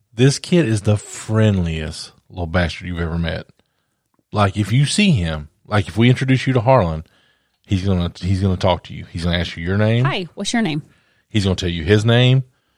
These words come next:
Speaker 1: and then that's when the normal stops.
Speaker 2: He probably won't listen to what your <laughs> name is.
Speaker 1: Yeah.
Speaker 2: But he's gonna ask you. Um, I won't even say normal. I'd, <sighs> he, oh, man. Turns out, so, like, that whole social aspect kept me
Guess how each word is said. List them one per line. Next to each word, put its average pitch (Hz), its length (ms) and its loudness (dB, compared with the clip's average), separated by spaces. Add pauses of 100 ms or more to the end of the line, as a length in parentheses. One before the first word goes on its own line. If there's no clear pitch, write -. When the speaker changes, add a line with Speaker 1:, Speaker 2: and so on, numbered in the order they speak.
(580)
Speaker 1:
and 107 240 0
then 104 400 -2
that's 104 220 0
when 92 80 2
the 87 60 2
normal 80 280 -2
stops. - 420 -10
Speaker 2:
He 349 100 -2
probably 185 280 2
won't 170 160 -2
listen 151 280 -4
to 135 40 0
what 143 140 -2
your 139 80 0
<laughs> 143 100 0
name - 100 -12 (180)
is. - 240 0
Speaker 1:
Yeah. 107 240 2 (220)
Speaker 2:
But - 60 -12
he's 262 140 -2
gonna 214 140 4
ask - 340 0
you. - 160 -8 (600)
Um, 180 460 4 (840)
I - 260 0
won't 170 200 4
even 139 100 2
say 143 140 -2
normal. 165 560 4
I'd, 175 180 0 (440)
<sighs> 185 560 0 (500)
he, 220 480 2 (500)
oh, 175 400 -2
man. 143 440 -4 (260)
Turns 262 340 4
out, - 120 0
so, 214 180 6
like, 208 160 4
that 196 140 0
whole 208 120 2
social 151 460 0
aspect 135 520 -8
kept - 320 -6
me 160 380 2